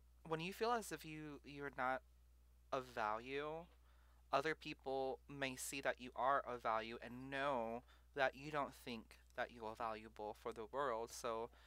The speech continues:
um, they'll make you feel special in any type of way in order for you, for them to get that taste of success or that taste of, uh,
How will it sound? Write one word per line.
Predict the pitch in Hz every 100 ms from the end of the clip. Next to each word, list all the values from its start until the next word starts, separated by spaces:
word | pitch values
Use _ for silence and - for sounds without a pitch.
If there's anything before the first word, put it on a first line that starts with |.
| - - - -
um, | 120 113 104
they'll | 147
make | 151 160
you | 165 165
feel | 151
special | 147 - 135 - 135
in | 120 120
any | 127 123
type | - 123 -
of | 113
way | 123 117 110 110 - - - - -
in | 131
order | 131 131 127
for | -
you, | 123 117 -
for | - 127
them | 123 127
to | 127 123
get | 120 120 -
that | 117 113 - - -
taste | - 143 135 - -
of | 123
success | - 120 - 123 120 - -
or | 117 110 110 - - - - -
that | 135 113
taste | - 135 127 - - - -
of, | 123 113 113 117 120 - - - - -
uh, | 117 107